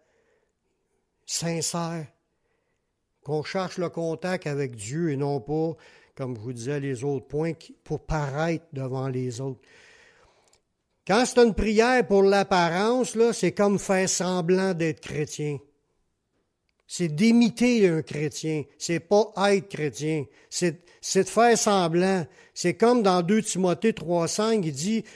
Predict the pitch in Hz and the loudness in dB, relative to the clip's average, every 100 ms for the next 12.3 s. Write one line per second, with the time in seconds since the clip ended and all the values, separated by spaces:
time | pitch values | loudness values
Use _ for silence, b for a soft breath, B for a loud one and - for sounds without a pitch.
0 | B 165 151 170 170 170 160 170 160 196 | B -2 0 0 0 0 2 0 0 0
1 | 208 214 165 156 131 202 214 170 165 - | 0 2 2 0 0 0 0 0 -2 -4
2 | B 196 190 190 208 214 196 240 233 214 | B 4 6 6 6 4 4 4 4 2
3 | 196 202 233 233 208 - 165 180 175 170 | 2 0 0 0 -2 -4 -2 0 0 -2
4 | 160 170 165 185 180 - _ _ _ _ | -2 -2 -2 -4 -8 -10 _ _ _ _
5 | _ _ _ _ _ - 254 233 220 202 | _ _ _ _ _ 2 2 4 4 2
6 | - - - 208 214 - _ _ - 214 | 0 -12 -4 -2 -2 -6 _ _ -6 0
7 | 190 - 311 330 339 247 226 220 220 226 | 0 4 4 4 2 4 6 6 4 -2
8 | 254 269 240 - - _ _ - 185 190 | 2 2 0 -8 -20 _ _ -4 0 0
9 | 185 165 190 196 160 - - 208 - 277 | 0 0 2 2 -2 -12 -8 -4 -2 0
10 | 311 320 294 247 220 233 233 233 214 240 | 2 2 2 2 4 4 4 0 0 -2
11 | 165 - 240 254 247 - _ - 180 208 | -2 -2 0 2 0 -4 _ 0 4 6
12 | 208 185 120 | 6 4 -6